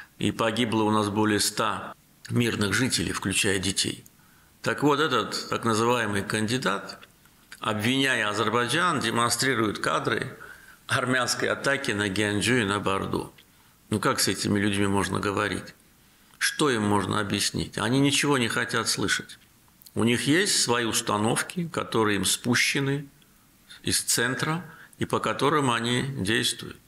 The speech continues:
Э, поэтому сейчас мы столкнулись с, э, беспрецедентной информационной войной против Азербайджана. Э, мы, конечно, своими силами противостоим, пытаемся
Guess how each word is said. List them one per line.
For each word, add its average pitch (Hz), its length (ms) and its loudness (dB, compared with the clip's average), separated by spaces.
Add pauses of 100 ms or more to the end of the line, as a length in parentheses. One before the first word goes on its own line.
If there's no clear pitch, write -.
(960)
Э, 98 420 -4
поэтому 147 400 0
сейчас 180 560 0
мы 160 320 2
столкнулись 147 760 2
с, - 220 0
э, 113 460 4
беспрецедентной 120 1200 0 (1120)
информационной 120 960 2
войной 110 720 0 (380)
против 110 340 0
Азербайджана. 104 800 -2 (800)
Э, - 240 -2
мы, 117 300 2
конечно, 135 600 -2
своими 101 380 0
силами 104 540 2
противостоим, 104 1040 -2 (100)
пытаемся 123 680 -2